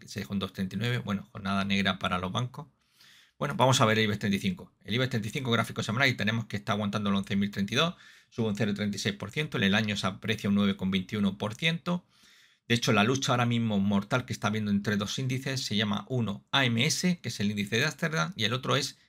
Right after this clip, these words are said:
el Nasdaq cien. Ambos índices suben un diecisiete por ciento, una lucha titánica por ver quién, quién domina este dos mil veinticuatro. Y están cogidos en un pañuelo ambos índices.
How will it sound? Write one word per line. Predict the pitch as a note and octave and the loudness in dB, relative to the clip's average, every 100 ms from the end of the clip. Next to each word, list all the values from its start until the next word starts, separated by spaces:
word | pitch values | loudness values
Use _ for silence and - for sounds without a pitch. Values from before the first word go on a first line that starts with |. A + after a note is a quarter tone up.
| - | -6
el | A2 | -2
Nasdaq | A#2 A2+ G2+ - | 0 2 0 0
cien. | G2 - _ _ | -2 -2 _ _
Ambos | B2 B2+ - | -4 -2 -2
índices | D3+ C#3+ D3 | -4 -4 -4
suben | C3 D3 C3+ | -4 -2 -2
un | B2 | 0
diecisiete | A#2 A#2+ A#2+ A2+ G#2+ | -2 -2 -4 -2 -2
por | A2+ | -4
ciento, | G#2 G2+ G2 | 0 -2 0
una | G#2+ A#2+ | 0 0
lucha | A#2+ A#2+ A#2+ A#2 _ | 0 -2 -4 -4 _
titánica | - G#2+ A#2+ B2+ C3 C#3 C3+ - _ | -6 -2 0 0 0 -2 -2 -12 _
por | G#2 G2+ | -2 2
ver | G#2 C3 C3+ - | 2 2 0 -6
quién, | A#2 C#3 C#3 C#3 _ _ _ | 2 2 0 -10 _ _ _
quién | A#2 C#3 C#3+ - - | -2 -2 -2 -10 -14
domina | G#2 G#2 G#2+ C3+ B2 A#2+ | 0 2 4 2 0 -2
este | G#2 - | -4 -4
dos | A2 | -2
mil | G2+ G#2 | 0 0
veinticuatro. | G#2 G2+ A2 - - F#2+ - _ - | -2 -2 -4 -4 -4 -10 -16 _ -12
Y | |
están | G2+ - B2+ | -6 -4 -4
cogidos | A#2+ - B2 | -4 -2 0
en | A#2 | 0
un | |
pañuelo | A2+ A2 A#2+ B2 - | 0 0 0 0 -2
ambos | A#2 G2+ - | -4 -4 -6
índices. | G2 G2+ - - | -8 -8 -10 -14